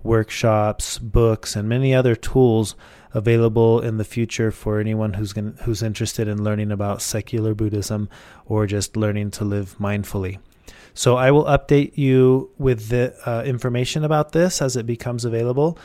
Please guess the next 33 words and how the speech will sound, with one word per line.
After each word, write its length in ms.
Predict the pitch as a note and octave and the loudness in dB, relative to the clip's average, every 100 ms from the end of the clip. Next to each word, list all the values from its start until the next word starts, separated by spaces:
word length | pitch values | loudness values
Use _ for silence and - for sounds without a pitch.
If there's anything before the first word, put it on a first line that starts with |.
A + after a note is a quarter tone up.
| - _ | -20 _
It's 100 | - | -8
just 140 | B2 | -4
something 280 | - A#2 A#2+ | -2 -2 -2
I'm 160 | A2+ A2 | -2 -2
excited 420 | - A2 A2 G#2+ | -4 -2 0 0
about 360 | A2 G#2+ G#2+ A2 | 0 0 0 0
and 160 | G#2+ | -4
wanted 260 | G#2 G#2+ G#2 | -4 -4 -4
to 120 | A2+ | -4
let 160 | G#2+ G#2+ | -4 -4
you 100 | G#2+ | -4
know 240 | G#2 G#2+ | -2 -2
that 160 | G#2 - | -2 -4
that's 240 | G2+ - | -4 -4
in 100 | A2+ | -4
the 80 | G#2 | -2
works, 540 | G#2 B2+ D3+ - - - - - _ - | 0 0 -2 -6 -10 -12 -20 -20 _ -12
um, 440 | A2 G2 F#2+ F#2 | -8 -6 -6 -8
so 160 | F2 A#2 | -4 -2
that 180 | G#2 G2+ | -2 -2
you 100 | G#2+ | -4
know 260 | G#2+ G#2 G#2 | -2 -2 0
that 260 | G2+ G2 - _ _ - | -2 -4 -8 _ _ -6
this 220 | A2 - | -4 -2
entire, 800 | G#2+ - A2 A2 G#2+ G#2+ G#2 F#2 - - - | -2 -2 0 2 2 2 0 -2 -10 -14 -8
uh, 220 | F#2+ F#2 | -6 -4
thing 300 | - E3+ E3+ | 2 4 6
that 120 | C3 | 6
I'm 140 | A#2 | 6
putting 260 | A2+ A#2+ A2+ | 6 4 2
together 540 | A#2 G#2+ C3+ C3+ A#2+ | -2 4 6 8 6
will 400 | A2 A#2 A#2+ A#2+ | 6 6 6 6
be 360 | A2+ A2+ A2 | 4 2 2